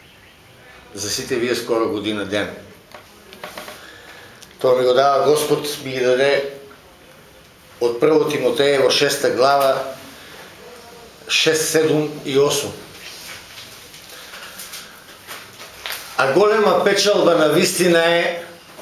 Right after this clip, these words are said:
човек да биде благочестив и задоволен со себе.“ Зашто ништо не сме донеле на светот, јасно е, не можеме ништо ни да однесеме. А ако имаме храна и облекло, треба да бидеме за тоа.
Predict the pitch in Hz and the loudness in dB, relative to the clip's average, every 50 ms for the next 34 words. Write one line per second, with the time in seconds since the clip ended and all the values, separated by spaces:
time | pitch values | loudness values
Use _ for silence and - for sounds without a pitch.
0 | - - - - - - - - - 180 180 180 170 151 - 147 131 135 175 165 | -16 -16 -16 -18 -18 -10 -4 0 2 2 4 4 4 2 2 2 2 4 4 4
1 | 165 165 - - 139 131 127 120 117 117 - 160 160 - 165 151 156 151 156 - | 4 2 2 4 2 4 4 2 2 2 2 2 0 0 0 -2 -2 -2 -2 -4
2 | - - - 120 107 95 110 107 101 123 135 135 127 127 123 120 113 107 - - | -8 -10 -8 -8 -4 -4 -4 -2 0 0 0 2 2 2 0 -2 -4 -6 -8 -8
3 | 98 - - - - - - - - - - - - 196 196 190 175 175 180 170 | -8 -8 -10 -10 -14 -16 -18 -20 -20 -20 -20 -20 -20 -20 -20 -20 -20 -20 -20 -20
4 | - - - 208 202 196 202 202 214 226 - - - - - - - - - - | -20 -20 -20 -20 -20 -20 -20 -18 -18 -18 -18 -18 -20 -20 -20 -20 -20 -20 -20 -20
5 | - - - - - 117 135 - - - 139 156 185 185 - - - 143 127 131 | -20 -20 -18 -10 -6 -4 -2 -2 -2 -2 0 0 0 0 0 0 -2 -2 0 0
6 | 123 123 - 120 113 113 117 117 117 113 107 104 101 98 92 92 92 - - - | 0 -2 -2 -6 -6 -6 -4 -4 -4 -4 -4 -4 -4 -6 -8 -8 -10 -8 -4 -2
7 | 120 120 117 - - - - - - - - - - - - - - - - - | -2 0 0 -2 -4 -4 -6 -12 -16 -20 -20 -20 -20 -20 -20 -20 -20 -20 -20 -18
8 | - - 110 127 135 135 - - - 147 147 151 156 151 139 123 117 113 123 127 | -10 -4 0 0 2 2 0 0 -2 0 2 2 2 2 2 0 0 0 2 2
9 | 127 127 139 139 139 131 117 110 113 110 - - 127 120 120 117 113 117 110 - | 2 2 0 0 -2 -4 -4 -4 -2 -4 -4 -4 -6 -8 -8 -4 -2 -2 -2 -2
10 | 101 101 98 95 87 85 - - - - - - 220 220 208 196 185 180 175 175 | -2 -6 -6 -6 -6 -10 -12 -14 -18 -20 -20 -20 -20 -18 -18 -16 -16 -16 -16 -16
11 | 170 170 165 - - - - - - 101 95 92 101 101 104 101 - 107 117 123 | -16 -16 -18 -18 -20 -20 -20 -20 -20 -18 -12 -6 -2 0 0 0 0 -2 -2 0
12 | 127 123 113 104 95 - - 101 107 110 107 104 98 95 92 92 101 104 110 117 | 0 -2 -2 -4 -6 -6 -4 -4 -2 -2 -2 -4 -4 -6 -4 -2 -2 -2 -2 -2
13 | 120 120 - 117 123 123 123 - - - - - - - - - - 98 95 95 | -4 -4 -4 -6 -6 -8 -8 -12 -18 -20 -20 -20 -20 -20 -16 -10 -8 -4 -2 -2
14 | 101 - - - 92 90 87 98 98 92 90 - - 80 - - 73 | -2 -2 -4 -6 -8 -10 -10 -10 -10 -12 -12 -12 -12 -12 -10 -10 -10